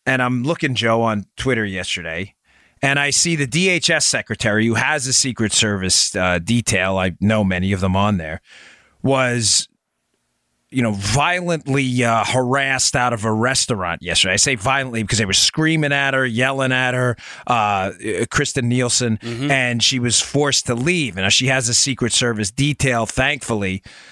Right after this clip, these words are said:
Speaker 1: But this is, a-, and, and what, what bothered me was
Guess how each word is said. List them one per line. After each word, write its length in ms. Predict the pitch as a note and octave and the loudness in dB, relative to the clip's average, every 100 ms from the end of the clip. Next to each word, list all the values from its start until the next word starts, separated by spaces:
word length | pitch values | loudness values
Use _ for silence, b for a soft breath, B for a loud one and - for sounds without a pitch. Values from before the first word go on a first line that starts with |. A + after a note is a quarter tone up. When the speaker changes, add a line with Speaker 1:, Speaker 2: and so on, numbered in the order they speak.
| B B B | B B B
Speaker 1:
But 240 | C#3+ C3 - | -2 -2 -2
this 300 | A#2+ F#3 - | 0 2 2
is, 180 | C#3 | 0
a-, 220 | - C#3 C3+ | 0 0 2
and, 180 | C#3 C3+ | -2 0
and 240 | C#3 C3+ | -2 -2
what, 200 | - D3+ - | 0 -2 0
what 220 | E3 - | -2 0
bothered 340 | G3+ A#3+ A#3+ | 0 2 0
me 140 | G3 E3+ | 0 0
was 300 | D3+ - | 0 -2